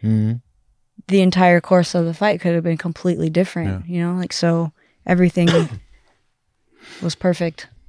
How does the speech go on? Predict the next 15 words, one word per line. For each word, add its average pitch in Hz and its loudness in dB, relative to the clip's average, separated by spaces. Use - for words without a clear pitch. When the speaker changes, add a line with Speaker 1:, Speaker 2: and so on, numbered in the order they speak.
Speaker 1:
Everything 92 -6
was 92 -4
perfect. 101 -2
Well, 123 4
the 120 0
fight 208 2
was 147 4
perfect 123 2
'cause 131 0
right 131 2
from, 123 2
from 117 2
the 117 6
opening 117 4
bell, 113 4